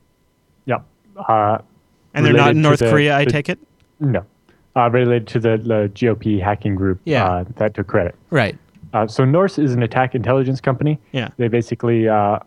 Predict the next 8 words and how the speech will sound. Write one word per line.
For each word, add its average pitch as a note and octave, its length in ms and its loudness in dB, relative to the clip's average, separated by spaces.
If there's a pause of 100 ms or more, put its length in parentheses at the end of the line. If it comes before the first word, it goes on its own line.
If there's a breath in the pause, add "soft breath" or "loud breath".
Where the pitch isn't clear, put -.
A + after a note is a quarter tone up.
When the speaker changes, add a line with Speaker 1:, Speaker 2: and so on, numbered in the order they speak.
(640)
Speaker 1:
install C#3 300 2
devices B2 420 0
to - 80 -4
monitor, A2+ 680 0 (160)
uh, G2+ 300 0 (120)
the A2+ 140 0
attacks A2+ 320 -2
against A2 400 -4